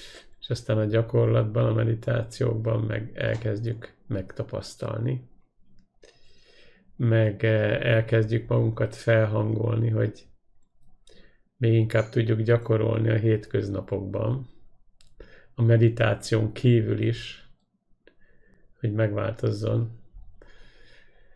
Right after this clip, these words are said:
az, ahogyan tudunk élni, megváltozzanak a körülményeink, a, azok a dolgok, amik nem túl szimpatikusak nekünk.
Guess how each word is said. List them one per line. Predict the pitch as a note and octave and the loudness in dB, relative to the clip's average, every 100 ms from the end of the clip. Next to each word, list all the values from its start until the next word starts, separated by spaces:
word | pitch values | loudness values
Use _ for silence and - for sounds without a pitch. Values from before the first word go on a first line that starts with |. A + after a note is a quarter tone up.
| - - - | -20 -20 -12
az, | - A#2+ | 2 4
ahogyan | A#2 A2 G#2+ A2 A2 | 6 4 4 4 2
tudunk | A#2 A2 A2 A2+ A2+ | 0 0 0 0 -2
élni, | - B2+ G#2+ G2+ G#2 A2+ A#2 | -8 -2 0 0 0 -2 0
megváltozzanak | A2+ G#2+ G#2+ G2 - A#2 G#2+ A2 A2 | 0 -2 -4 -4 -4 -4 -2 -4 -4
a | F2+ | -6
körülményeink, | - A2+ A2+ A2 G#2+ A2 G#2+ G#2+ G#2+ A2 A2+ - - - _ - | 0 2 2 2 0 0 0 0 0 -2 -4 -10 -20 -20 _ -10
a, | - G2+ G2 G2+ _ - _ _ _ | -6 -4 -6 -10 _ -20 _ _ _
azok | A2+ G#2+ G#2 | -2 -2 -2
a | |
dolgok, | G#2+ G#2 G#2+ A#2 A#2 | 0 0 2 0 -2
amik | A#2 A2 G#2+ - - - - - - _ _ _ _ _ | -4 -2 -4 -8 -20 -20 -20 -20 -20 _ _ _ _ _
nem | - G2+ | -6 -4
túl | A2 A2 | -2 -4
szimpatikusak | - G#2 G2+ G#2 - A2+ A#2 - A#2+ - | -2 -4 -4 -8 -10 -12 -10 -8 -10 -8
nekünk. | G2+ - G#2 A2+ - | -12 -10 -12 -12 -16